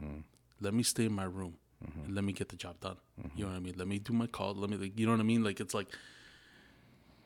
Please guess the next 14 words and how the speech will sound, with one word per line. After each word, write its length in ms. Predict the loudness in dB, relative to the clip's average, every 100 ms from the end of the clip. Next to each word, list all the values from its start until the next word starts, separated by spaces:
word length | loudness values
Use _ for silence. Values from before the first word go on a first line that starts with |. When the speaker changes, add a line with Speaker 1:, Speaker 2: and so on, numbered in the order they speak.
| -20 _ _ _ _ -8
Speaker 2:
but 140 | 0 2
that's 180 | 4
my 80 | 4
approach. 440 | 4 4 2 4 2
So 80 |
it's 160 | 0 -2
like 300 | -4 -6 -12 -20 _ _ _ _ -10
learning 440 | 0 2 4 2 2
to 200 | -2 -4 -2
switch 360 | -2 -2 -4
off 140 | -6 -6
that 120 | -8
approach. 440 | -8 -12 -10 -12 -12
Speaker 1:
Mm. 280 | -12 -12